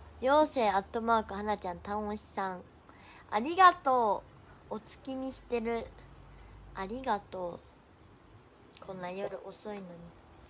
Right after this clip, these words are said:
あ、一万人いっとるやん、しかも。ありがと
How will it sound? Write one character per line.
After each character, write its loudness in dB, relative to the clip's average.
あ、 2
一 -2
万 2
人 -12
い -8
っ -14
と -4
る 2
や 2
ん、 -6
し -12
か -14
も。 -12
あ -4
り -6
が 6
と -6